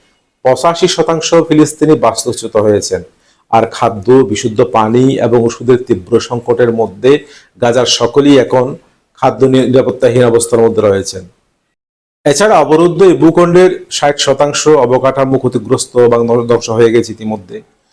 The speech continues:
তো নিরীহ ফিলিস্তিনিদের উপর বর্বর ইসরায়েলি হামলায় ন্যাটোর এসব বার্ড ও ভণ্ড নেতারা কি বলেন?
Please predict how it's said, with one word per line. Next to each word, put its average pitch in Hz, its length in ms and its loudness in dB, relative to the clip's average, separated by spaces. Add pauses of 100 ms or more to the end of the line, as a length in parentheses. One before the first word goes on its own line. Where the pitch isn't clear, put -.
(340)
তো 196 120 2
নিরীহ 185 300 2
ফিলিস্তিনিদের 208 720 2
উপর 170 220 2
বর্বর 151 420 0
ইসরায়েলি 165 380 2
হামলায় 160 420 2
ন্যাটোর 143 300 2
এসব 139 260 0
বার্ড 131 260 2 (960)
ও 147 100 4
ভণ্ড 147 320 0
নেতারা 139 400 2
কি 139 200 0
বলেন? 104 280 0